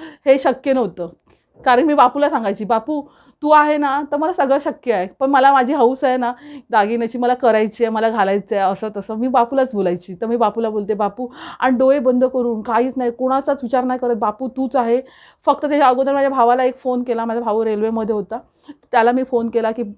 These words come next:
"माझ्या हातून असं झालेलं आहे, माझी बॅग गेलेली आहे." तर तू बोल, तो पण बोलला, "तू घाबरू नको,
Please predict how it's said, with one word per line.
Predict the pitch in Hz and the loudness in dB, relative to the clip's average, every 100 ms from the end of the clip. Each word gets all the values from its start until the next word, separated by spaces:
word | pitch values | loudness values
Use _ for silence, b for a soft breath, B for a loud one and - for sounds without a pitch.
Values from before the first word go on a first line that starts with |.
| _ 269 _ B 240 | _ -20 _ B -12
"माझ्या | - 214 240 | -2 2 2
हातून | 214 254 | 2 0
असं | 214 233 226 | -2 0 -2
झालेलं | 226 214 220 | 0 -2 0
आहे, | 240 | -2
माझी | 311 247 233 196 226 233 | -2 -6 -4 -2 -2 -2
बॅग | 208 220 | 0 0
गेलेली | 208 233 226 196 175 | 2 2 2 -2 -6
आहे." | 175 170 | -8 -12
तर | |
तू | 208 220 | -12 -6
बोल, | 214 214 | -6 -4
तो | 247 240 | -2 0
पण | 262 262 | 2 2
बोलला, | 220 208 | 0 0
"तू | 202 | -6
घाबरू | 202 202 196 | -6 -4 -4
नको, | 226 208 262 | -6 -6 -8